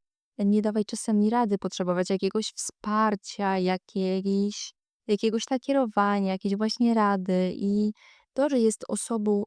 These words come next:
niezależną i potrafi podejmować decyzje, stawiać jakieś granice, dokonywać wyborów i brać za to odpowiedzialność i mierzyć się z tymi czasami też przeciwnościami losu, no nie znaczy, że ona czasami nie m-, nie może nie dawać rady, nie może mieć gorszego dnia, gorszej chwili, e,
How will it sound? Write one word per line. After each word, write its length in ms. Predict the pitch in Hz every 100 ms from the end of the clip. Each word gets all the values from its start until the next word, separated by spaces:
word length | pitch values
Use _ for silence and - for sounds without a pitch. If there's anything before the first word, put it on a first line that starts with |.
| -
niezależną 920 | 208 226 262 - 220 202 185 - 196
i 100 | 196
potrafi 380 | 190 214 226
podejmować 600 | 208 208 202 196 190 190
decyzje, 800 | 175 180 - - 170 170 - 185
stawiać 340 | - 202 190 190
jakieś 240 | 185 180
granice, 960 | 180 185 190 190 190 190 - - - 185
dokonywać 600 | 185 - 190 190 190 185
wyborów 920 | 180 175 190 185 185 180 190 277 - _ _ _ _ _ _ _
i 180 | 196 196 - _ -
brać 640 | 175 190 190 226 233 - -
za 220 | 180 190
to 140 | -
odpowiedzialność 920 | 185 - 180 185 - 180 180 190 - -
i 60 |
mierzyć 440 | 196 254 381 262 -
się 180 | -
z 60 | 196
tymi 200 | - 196
czasami 340 | 196 - 202
też 160 | 190 196
przeciwnościami 840 | - 196 - 196 196 - 240 214
losu, 340 | 202 185 - 240 - _ _ _ -
no 80 | 220
nie 120 | 214
znaczy, 280 | 262 370 262
że 100 | 233
ona 180 | 233
czasami 400 | 240 208 - 208
nie 180 | 208 202
m-, 420 | 190 185 185 185
nie 80 | 185
może 240 | 180 175 180
nie 100 | 185
dawać 340 | 185 208 -
rady, 260 | 339 349 208
nie 100 | 185
może 220 | 180 175
mieć 200 | 175 170
gorszego 460 | 180 185 - 196 208
dnia, 220 | 220 269
gorszej 380 | 220 185 - 190
chwili, 380 | - - 247 247
e, 480 | 196 190 190 185